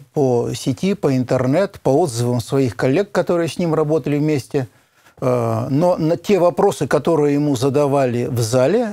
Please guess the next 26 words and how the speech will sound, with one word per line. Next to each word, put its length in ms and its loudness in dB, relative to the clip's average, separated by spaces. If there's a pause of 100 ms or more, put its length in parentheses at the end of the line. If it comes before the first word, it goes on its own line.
э, 120 -4
коллеги, 600 0
э, 320 -8
ответы 300 -2
мне 140 0
его 120 0
понравились. 600 -2 (800)
Чувствуется, 540 -2
что 140 -2
он 100 0
в 80 -14
теме, 420 -2 (400)
чувствуешь, 440 -2
что 180 -2
он 160 0
владеет 680 0
вообще 640 -2
многими 800 0
вопросами 720 -2
с 80 -4
точки 320 -4
зрения 460 0
экономики, 600 0
налога, 640 0
э, 220 -2 (480)
э, 920 0